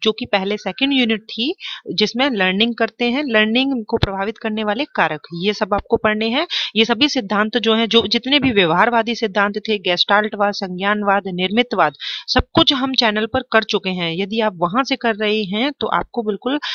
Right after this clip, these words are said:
अच्छे तरीके से प्रॉपर वाइज यूनिट जो है वो मिलती है।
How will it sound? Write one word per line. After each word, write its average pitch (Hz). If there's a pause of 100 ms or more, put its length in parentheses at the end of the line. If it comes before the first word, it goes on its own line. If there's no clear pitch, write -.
(180)
अच्छे 269
तरीके 233
से -
प्रॉपर 247
वाइज 233 (260)
यूनिट 220
जो 226
है 226
वो 262
मिलती 196
है। 156